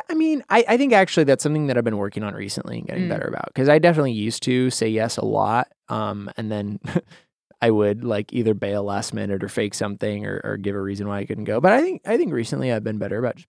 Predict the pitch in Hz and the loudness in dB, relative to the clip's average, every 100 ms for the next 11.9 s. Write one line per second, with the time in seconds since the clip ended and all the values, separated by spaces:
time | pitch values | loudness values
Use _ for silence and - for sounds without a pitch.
0 | _ _ - 135 113 120 - 113 107 104 | _ _ -10 -6 -4 -4 -4 -4 -4 -10
1 | _ _ _ _ _ - 165 143 135 110 | _ _ _ _ _ 2 6 8 6 4
2 | 107 117 131 139 151 131 135 127 127 117 | 0 2 4 4 2 2 4 4 2 2
3 | 113 139 135 170 185 131 123 127 131 127 | 4 4 2 4 4 4 2 0 0 0
4 | 120 120 123 120 131 120 120 135 107 110 | 0 -2 -4 -4 0 4 4 4 2 0
5 | 113 117 113 110 123 113 120 110 104 113 | -2 -2 -2 -2 -2 -2 -2 -4 -4 -2
6 | 117 104 104 110 104 107 107 101 95 117 | -2 -2 -4 -4 -4 -2 -2 -4 -4 -4
7 | 110 101 101 110 110 107 104 107 107 98 | -6 -8 -8 -8 -8 -6 -4 -6 -6 -8
8 | 98 104 110 117 120 117 123 - - 113 | -6 -6 -4 -4 -4 -6 -6 -10 -12 -10
9 | 107 - _ _ _ _ _ _ _ _ | -10 -16 _ _ _ _ _ _ _ _
10 | _ _ 480 156 113 185 - _ _ _ | _ _ 0 4 4 2 -2 _ _ _
11 | 208 214 - 117 113 113 117 180 | 2 2 4 4 6 4 4 2